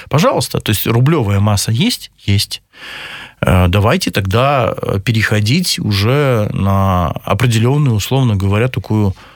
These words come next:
экозону. Если она есть, есть. Экосистема,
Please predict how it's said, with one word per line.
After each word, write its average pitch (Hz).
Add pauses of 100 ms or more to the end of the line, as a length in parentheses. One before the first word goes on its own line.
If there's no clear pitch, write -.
(180)
экозону. 104 (240)
Если 139
она 220
есть, 254
есть. 101
Экосистема, 131